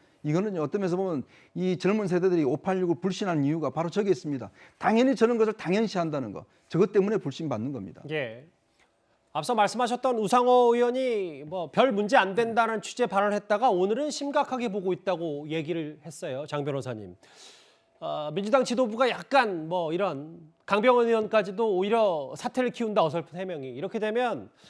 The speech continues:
Speaker 2: 추가로 김혜경 씨가 뭔가 입장을 내거나 사과 뜻을 직접 밝힐 생각은 없는 건지. 어째 보면 공식 선거운동 때는 분명히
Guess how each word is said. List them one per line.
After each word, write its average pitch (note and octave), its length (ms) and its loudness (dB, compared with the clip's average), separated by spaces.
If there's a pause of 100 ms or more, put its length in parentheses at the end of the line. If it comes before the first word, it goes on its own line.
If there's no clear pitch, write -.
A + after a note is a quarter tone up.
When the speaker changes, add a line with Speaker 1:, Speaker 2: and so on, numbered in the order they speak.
(440)
Speaker 2:
추가로 C#4+ 840 4
김혜경 A#3+ 460 2
씨가 A#3+ 260 0
뭔가 G#3+ 260 -2
입장을 G#3 340 -2
내거나 E3 680 -4 (540)
사과 A3 600 0
뜻을 B3+ 460 -4
직접 A#3 380 -2
밝힐 G#3 760 -4
생각은 G#3+ 340 -4
없는 E3+ 220 -2
건지. D#3 200 -6
어째 F3 300 -2
보면 A#3 520 -2
공식 G#3+ 260 -2
선거운동 A#3+ 560 -2
때는 A#3 200 -4
분명히 G#3 340 -4